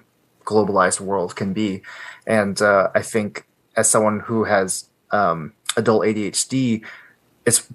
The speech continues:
probably one of the hardest battles I will fight every day is to be present and to, like, as you say, just appreciate the mundane and, and appreciate what is here.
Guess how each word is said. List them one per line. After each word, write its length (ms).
probably 300
one 120
of 40
the 60
hardest 500
battles 520
I 140
will 360
fight 360
every 220
day 340
is 200
to 280
be 260
present 480
and 200
to, 360
like, 180
as 180
you 80
say, 220
just 200
appreciate 680
the 80
mundane 560
and, 360
and 220
appreciate 440
what 140
is 140
here. 460